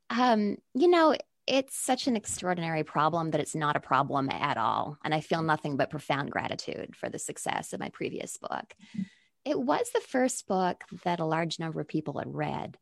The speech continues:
And it was the first time that I had this awareness of a kind of invisible audience looking over my shoulder.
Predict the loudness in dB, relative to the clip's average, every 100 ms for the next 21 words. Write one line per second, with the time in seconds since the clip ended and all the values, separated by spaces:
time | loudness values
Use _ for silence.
0 | _ _ _ _ _ 4 4 4 -2 -6
1 | -8 -4 -2 -2 -2 4 4 4 2 2
2 | -2 -2 -2 -2 0 0 0 0 0 -2
3 | -4 -4 -8 -8 -4 0 0 0 0 0
4 | 0 2 2 2 0 -2 -2 -2 -2 -2
5 | -4 -2 -2 -2 -6